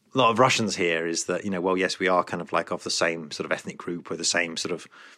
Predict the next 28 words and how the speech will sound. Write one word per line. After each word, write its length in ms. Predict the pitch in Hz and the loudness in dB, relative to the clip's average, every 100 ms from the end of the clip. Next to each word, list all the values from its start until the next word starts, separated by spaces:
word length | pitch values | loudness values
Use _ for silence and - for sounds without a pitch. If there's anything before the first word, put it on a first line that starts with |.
| _ _ | _ _
you 140 | 87 | -8
know, 60 | 82 - | -8 -6
cultural, 460 | - 90 - 87 78 - | -6 -4 -4 -6 -8 -10
we 120 | 98 | -4
have 100 | 87 | -4
the 100 | - | -4
same 180 | - 85 | -4 -4
cultural 520 | - 95 - 90 82 - - | -4 -6 -6 -6 -6 -8 -12
kind 140 | 85 | -12
of 180 | 78 - _ - | -12 -16 _ -10
history." 360 | - - - - - - - - - - _ _ _ | -4 -2 -2 -8 -16 -20 -20 -20 -20 -20 _ _ _
And 140 | 98 98 | -6 0
so, 140 | - | 2
yes, 340 | 101 113 117 - | 4 4 4 2
it 200 | 101 104 | -2 -2
must 200 | 107 - | -2 -2
be 100 | 101 | 0
very 300 | 110 101 95 | 4 4 4
traumatic, 800 | - 95 98 95 - - - _ - - - _ | 0 0 -2 -4 -12 -14 -20 _ -20 -20 -20 _
uh, 220 | 82 80 78 - | -12 -10 -10 -12
especially 600 | - - - 113 - 92 | -4 0 2 2 2 -2
for 120 | 90 | -4
those 200 | 82 78 | -6 -6
people 340 | - 85 82 | -6 -8 -6
that 140 | 78 80 | -6 -4
have, 360 | 82 76 - - _ _ _ _ _ - | -2 -4 -8 -20 _ _ _ _ _ -16
you 120 | |
know, 60 | 78 | -14